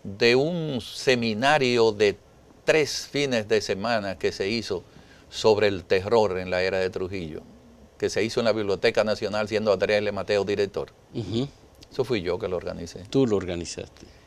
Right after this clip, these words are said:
Speaker 1: El, el de la idea fue otro amigo tuyo ya desaparecido, Juan José Ayuso,
Speaker 2: Sí.
Speaker 1: y yo.
Speaker 2: El poeta.
Speaker 1: Y ahí manejamos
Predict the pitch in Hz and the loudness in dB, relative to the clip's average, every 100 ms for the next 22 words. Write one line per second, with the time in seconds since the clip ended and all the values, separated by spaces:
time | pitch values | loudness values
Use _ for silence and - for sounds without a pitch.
0 | - 110 127 127 120 127 127 117 113 170 | -2 8 12 12 12 10 10 10 10 12
1 | 123 123 120 131 131 151 131 123 117 110 | 12 10 10 10 10 10 8 8 4 4
2 | 120 107 104 107 107 101 101 104 110 101 | 4 6 6 6 4 4 4 2 0 0
3 | 107 98 92 90 107 95 90 - 127 - | 2 0 -2 2 2 2 -4 -6 -8 -8
4 | 104 87 110 151 - - - - - - | -8 -6 -8 -12 -20 -20 -20 -20 -14 -8
5 | 98 87 80 - - - - 90 87 - | -8 -6 -8 -10 -16 -20 -18 -16 -16 -12
6 | 85 87 - - - - - - 165 196 | -12 -12 -16 -18 -20 -20 -20 6 10 12
7 | 226 247 190 - - 135 151 143 120 196 | 12 8 4 -6 -2 4 6 6 6 6
8 | 185 156 - | 6 2 0